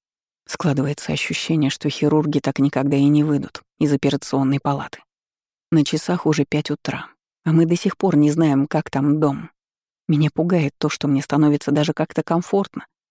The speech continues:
пребывать в неопределённости. Это состояние для меня даже предпочтительнее, чем осознание того, что дом не выживет.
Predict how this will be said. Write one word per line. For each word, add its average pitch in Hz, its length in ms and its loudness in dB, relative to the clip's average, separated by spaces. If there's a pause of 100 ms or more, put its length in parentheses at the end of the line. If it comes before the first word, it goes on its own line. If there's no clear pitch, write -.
(160)
пребывать 147 420 2
в 143 60 0
неопределённости. 151 1000 0 (800)
Это 202 180 0
состояние 214 560 4
для 175 100 2
меня 185 240 4
даже 175 220 2
предпочтительнее, 170 880 0
чем 156 180 2
осознание 151 540 2
того, 160 260 -2
что 151 200 0
дом 143 260 4
не 156 140 6
выживет. 165 480 -2